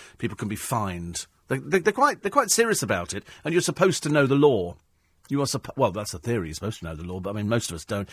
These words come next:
You don't check it, do we? We don't check it at all. Uh, Angela and Bob says, "It's, uh, the first time in ages been with you since four A M. Hope all goes well with the, uh, with the test." Yeah, I hope so as well. <laughs> Living hope with this blasted test and the peanut butter.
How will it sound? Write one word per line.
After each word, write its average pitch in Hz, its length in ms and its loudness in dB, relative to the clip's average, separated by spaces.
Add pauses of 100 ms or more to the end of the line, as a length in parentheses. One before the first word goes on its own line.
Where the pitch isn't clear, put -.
(140)
You 160 60 0
don't 139 180 6
check - 260 0
it, - 120 -8
do 156 160 -4
we? 98 200 -4 (200)
We 127 80 -4
don't 98 180 -4
check - 260 -12
it 82 80 -14
at - 140 -12
all. 113 240 -6 (560)
Uh, 127 300 2
Angela 180 340 6
and 165 80 4
Bob 190 340 8 (1120)
says, 131 240 -4
"It's, 135 200 -6
uh, 143 120 2
the - 100 -4
first 220 220 4
time 175 140 4
in 165 40 2
ages 180 400 4
been 139 140 2
with 131 80 0
you 123 80 -2
since 120 260 -4
four 156 240 6
A 135 140 4
M. 160 320 4 (300)
Hope 131 180 -6
all 127 100 -2
goes 117 280 -2
well 117 200 4
with 101 220 -4
the, 107 320 -4
uh, 107 100 -2
with 104 140 -8
the 107 60 -10
test." 123 440 -6
Yeah, 110 240 -10
I 110 140 -10
hope 101 180 -12
so 95 140 -10
as 98 100 -10
well. 110 300 -12 (540)
<laughs> - 680 -14
Living 110 300 0
hope 117 180 -2
with 90 80 -8
this 92 120 -2
blasted 95 600 -6
test 107 260 -6
and 90 120 -8
the - 20 -14
peanut 90 380 -8
butter. 98 320 -8